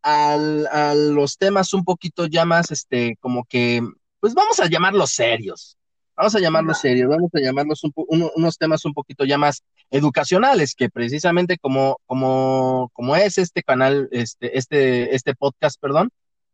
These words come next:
Speaker 1: este, tratamos también de, aparte de, de divertirnos, eh, aprender un poco más.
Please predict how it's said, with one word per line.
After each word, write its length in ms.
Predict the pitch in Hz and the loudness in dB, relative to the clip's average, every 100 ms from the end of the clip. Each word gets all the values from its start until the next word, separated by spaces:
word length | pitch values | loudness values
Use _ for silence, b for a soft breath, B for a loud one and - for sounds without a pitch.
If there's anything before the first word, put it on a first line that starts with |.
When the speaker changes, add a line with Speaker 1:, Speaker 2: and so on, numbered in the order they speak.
| _ | _
Speaker 1:
este, 420 | - 131 127 135 123 | -2 -2 0 -4 -2
tratamos 400 | - - 165 - | 0 0 0 0
también 340 | 135 143 151 | 0 0 2
de, 60 | 147 | 0
aparte 360 | 123 147 170 | 0 -4 -2
de, 200 | 147 123 | 0 0
de 140 | 120 120 | -2 0
divertirnos, 800 | 123 127 127 247 254 262 254 - _ _ _ _ _ _ | 2 0 2 0 2 0 -2 -10 _ _ _ _ _ _
eh, 160 | 135 135 | -2 2
aprender 520 | 127 123 127 139 156 | 0 2 2 4 4
un 140 | 151 135 | 2 2
poco 260 | 127 - | -2 -2
más. 300 | 107 90 - | -10 -12 -18